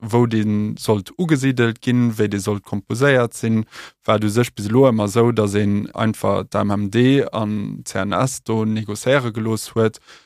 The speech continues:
als diese selber do eins gesehen, was korrekt ist. An da so se Staat, wat der Chris Roller der C N S vier gehört, dass C N S ja nicht Expertise hat, wie zu wissen,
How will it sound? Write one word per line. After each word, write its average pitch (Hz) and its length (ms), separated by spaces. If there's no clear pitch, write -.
als 110 120
diese 113 220
selber 110 420
do 104 400
eins 117 260
gesehen, 101 600
was 107 440
korrekt - 440
ist. - 220
An 104 480
da 107 160
so 110 300
se 113 160
Staat, 123 340
wat 104 160
der 98 80
Chris - 320
Roller 117 260
der 101 260
C 107 180
N 104 100
S 101 160
vier 151 220
gehört, 117 420
dass - 260
C - 140
N 104 80
S 107 220
ja 107 60
nicht 107 220
Expertise - 680
hat, - 240
wie - 80
zu - 180
wissen, 107 480